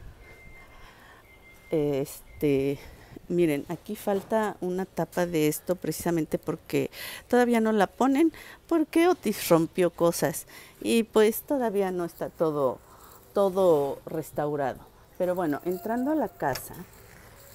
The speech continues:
les muestro. Ya estamos aquí. Lo primero que podemos ver es una carreola, sí, de mi nieto, de mi nieto Jorge Emanuel. Y también nos recibe aquí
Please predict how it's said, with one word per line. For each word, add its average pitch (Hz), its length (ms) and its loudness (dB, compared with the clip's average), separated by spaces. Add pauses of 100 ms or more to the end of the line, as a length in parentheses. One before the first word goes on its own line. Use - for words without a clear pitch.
(540)
les 160 260 -4
muestro. 165 720 -4 (1300)
Ya 165 160 -6
estamos 147 480 -8
aquí. 214 400 -10
Lo 202 160 -6
primero 220 320 -6
que - 80 -12
podemos 208 500 -6
ver 208 320 -4
es 196 220 -6
una 202 260 -6
carreola, 180 960 0 (440)
sí, 185 340 -6
de 202 140 0
mi 151 180 -4
nieto, 175 840 -4
de 170 80 -8
mi 143 140 -4
nieto 165 480 -2 (140)
Jorge 165 500 -6
Emanuel. 151 840 -4 (560)
Y 262 180 0
también 269 480 2
nos 247 160 -2
recibe 202 400 0
aquí 302 400 0